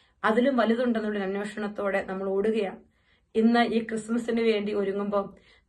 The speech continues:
നമുക്ക് ഈശോയോട് പ്രാർത്ഥിക്കാം, "ഈശോയെ, എന്റെ ജീവിതത്തോട് നീ എത്രയോ അധികമായ അന്വേഷണത്തിന്റെ സൂചനകൾ ചേർത്ത് വെച്ചിരിക്കുന്നു. ആ വലിയ സൂചനകളെ നോക്കി,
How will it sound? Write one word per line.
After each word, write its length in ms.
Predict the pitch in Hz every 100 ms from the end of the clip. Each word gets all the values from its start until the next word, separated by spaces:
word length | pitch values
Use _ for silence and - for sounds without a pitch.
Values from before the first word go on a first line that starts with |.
| 226
നമുക്ക് 260 | 277 285
ഈശോയോട് 300 | 247 220 214
പ്രാർത്ഥിക്കാം, 720 | 220 202 185 - 208 208 196
"ഈശോയെ, 520 | 196 202 202 208 202 - _ _ _ 226
എന്റെ 220 | 254 320
ജീവിതത്തോട് 840 | 254 233 233 226 226 208 202 202 - -
നീ 120 | 202 208
എത്രയോ 380 | 208 220 240
അധികമായ 680 | 208 208 226 214 196 190 196 196
അന്വേഷണത്തിന്റെ 680 | 190 196 214 214 214 214 202
സൂചനകൾ 600 | 202 185 185 208 208 202
ചേർത്ത് 340 | 196 185 185 226
വെച്ചിരിക്കുന്നു. 760 | 202 - 185 185 185 190 190 - _ _ _ - -
ആ 100 | 262
വലിയ 300 | 262 247 294
സൂചനകളെ 600 | 285 226 233 254 247 247
നോക്കി, 540 | 233 208 208 220 214